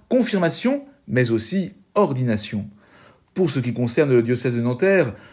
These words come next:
j'aurai la joie d'ordonner un nouveau prêtre le dix-sept juin, puis des diacres en vue du sacerdoce fin juin et début septembre. Les ordinations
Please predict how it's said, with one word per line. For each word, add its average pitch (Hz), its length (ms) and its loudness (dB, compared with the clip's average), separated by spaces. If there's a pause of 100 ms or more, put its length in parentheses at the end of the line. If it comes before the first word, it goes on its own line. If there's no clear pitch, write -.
(120)
j'aurai 170 220 2
la 180 140 6
joie 180 260 4
d'ordonner 185 600 2
un 185 120 2
nouveau 185 240 4
prêtre 131 440 0
le 101 80 -4
dix-sept 123 480 -2
juin, 113 340 -4 (320)
puis 226 180 2
des 139 120 0
diacres 139 440 -2 (100)
en 170 120 2
vue 147 100 0
du 120 120 -2
sacerdoce 131 720 -2
fin 170 220 -2
juin 127 340 -2 (420)
et 117 60 2
début 117 200 -2
septembre. 107 640 -6 (600)
Les 285 120 6
ordinations 165 680 2